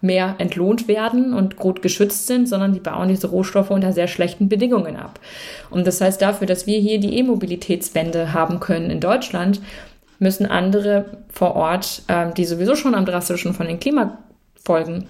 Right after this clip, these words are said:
betroffen sind, noch mal mehr leiden. Das darf nicht sein. Das muss man mit im Blick haben. Das ist global mit zu bedenken. So darf es nicht funktionieren.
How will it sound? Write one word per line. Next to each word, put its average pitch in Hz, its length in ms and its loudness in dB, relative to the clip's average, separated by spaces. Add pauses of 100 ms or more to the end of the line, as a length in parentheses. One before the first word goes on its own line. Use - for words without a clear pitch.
betroffen 226 460 2
sind, 185 340 0 (300)
noch 175 240 0
mal 175 140 2
mehr 165 200 -2
leiden. 147 480 -4 (560)
Das 175 220 2
darf 165 200 0
nicht - 160 -4
sein. 147 340 -4 (120)
Das - 180 -4
muss 185 140 2
man 175 160 0
mit 180 140 -2
im 180 80 0
Blick 175 260 -2
haben. 147 340 -6
Das - 160 -2
ist 202 260 0
global 180 420 0
mit 170 200 -2
zu - 180 -2
bedenken. 151 560 -2
So 170 120 -4
darf 165 280 0
es - 140 -4
nicht 165 140 -4
funktionieren. 151 680 -4